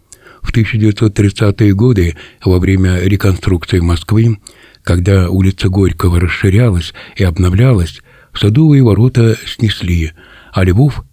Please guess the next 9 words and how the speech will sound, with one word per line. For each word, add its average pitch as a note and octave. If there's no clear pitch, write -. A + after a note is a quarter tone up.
перевезли F#2+
в A#2+
Донской G#2+
монастырь, F#2+
который D3+
является A#2+
ныне B2
филиалом A2+
Государственного A2+